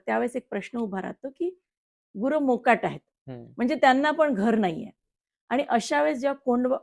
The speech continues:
Speaker 1: अ, कोंडवाडा आपण जे म्हणतो त्यात त्यांना नेतात आणि कोंडवाड्यामध्ये जर त्यांची चांगली व्यवस्था जर झाली नाही, तर त्या पशूंना देखील त्यांचा प्रॉब्लेम होतो की, अ, त्यांची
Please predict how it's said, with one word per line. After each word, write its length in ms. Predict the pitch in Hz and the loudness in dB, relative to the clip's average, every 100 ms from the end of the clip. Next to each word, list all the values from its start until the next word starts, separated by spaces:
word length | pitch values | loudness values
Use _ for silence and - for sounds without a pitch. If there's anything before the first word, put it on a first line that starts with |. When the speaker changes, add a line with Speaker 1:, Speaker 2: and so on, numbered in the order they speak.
| - | -4
Speaker 1:
अ, 120 | 202 | -8
कोंडवाडा 500 | - 226 220 226 226 | -2 0 4 4 4
आपण 240 | 220 220 | 2 0
जे 100 | 202 | 0
म्हणतो 400 | 208 185 170 151 - _ _ _ _ - | -2 -2 -6 -14 -20 _ _ _ _ 0
त्यात 140 | 254 | 0
त्यांना 340 | 247 262 240 214 | 2 2 4 2
नेतात 300 | 180 - - | 0 -4 -6
आणि 140 | 220 254 | -2 -2
कोंडवाड्यामध्ये 720 | 262 220 226 262 269 262 269 | 2 2 2 2 0 -2 -2
जर 160 | 277 | -4
त्यांची 340 | 277 240 226 247 | -6 -6 -6 -8
चांगली 280 | 262 220 240 | -10 -6 -4
व्यवस्था 380 | 214 208 - | -4 -6 -8
जर 120 | 214 240 | -8 -8
झाली 380 | 190 190 240 | -4 2 2
नाही, 200 | 277 180 - _ _ _ _ _ _ _ _ _ _ _ - | 2 -2 -8 _ _ _ _ _ _ _ _ _ _ _ 0
तर 120 | 262 | 0
त्या 240 | 262 277 277 - _ _ _ | 2 2 0 -4 _ _ _
पशूंना 400 | 247 240 311 302 | 0 2 2 2
देखील 300 | 285 262 262 | 2 2 0
त्यांचा 260 | 233 208 208 | -2 -2 -2
प्रॉब्लेम 380 | 202 190 190 196 | -4 -4 -4 -6
होतो 220 | 180 277 | -8 -8
की, 280 | 262 403 - _ _ _ _ | -2 -2 -2 _ _ _ _
अ, 100 | - 185 185 185 - - - 202 | -6 -2 -2 -4 -8 -12 -10 -6
त्यांची 220 | 247 | -4